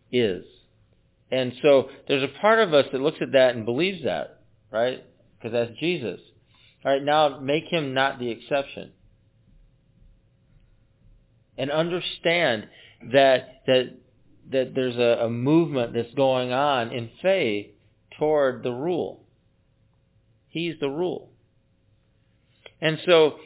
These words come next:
he's got all this authority. All authority has been given him in heaven and earth, all the rest of that stuff, then we're to go be, go therefore. In other words,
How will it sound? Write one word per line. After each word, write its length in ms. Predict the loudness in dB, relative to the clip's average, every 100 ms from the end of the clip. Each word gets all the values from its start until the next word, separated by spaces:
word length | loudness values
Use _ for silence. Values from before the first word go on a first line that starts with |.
| -20 -4
he's 180 | -4 0
got 200 | 2 2
all 260 | 4 2 2
this 160 | -2
authority. 460 | -6 0 2 2 0
All 320 | 4 4 4
authority 260 | 0 -4 -4
has 20 |
been 100 | -6
given 140 | -6
him 160 | -4 -4
in 80 | -4
heaven 200 | -4 -4
and 100 | -2
earth, 180 | -2
all 200 | 0 0
the 40 | 0
rest 180 | -4 0
of 20 |
that 220 | 0 0
stuff, 180 | -2 -2
then 140 | -4
we're 100 | -2
to 60 | -2
go 160 | 0 0
be, 180 | 0
go 180 | 2 0
therefore. 600 | 2 -2 -2 -2 -2 -2 -8 -20 -16 0
In 80 |
other 160 | 2 6
words, 220 | 6 4